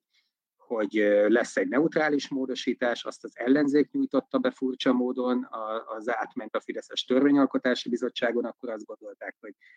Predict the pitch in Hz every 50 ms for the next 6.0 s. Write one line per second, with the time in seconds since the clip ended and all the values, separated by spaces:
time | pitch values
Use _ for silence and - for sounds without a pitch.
0 | _ _ _ _ _ - 113 - 107 101 - - 120 110 - 110 98 - - -
1 | 110 - - - 98 - - - 120 131 147 156 139 147 135 - - 143 - -
2 | 143 135 131 131 135 135 135 135 - _ _ _ _ _ - 113 - - 123 120
3 | 107 - - 123 113 - 110 - - - 123 110 107 104 113 104 - - 113 110
4 | 107 113 107 101 - 117 104 - 107 98 101 - - - - 190 - - - 285
5 | - - - - _ _ - - - 214 - 311 - - _ _ _ _ _ -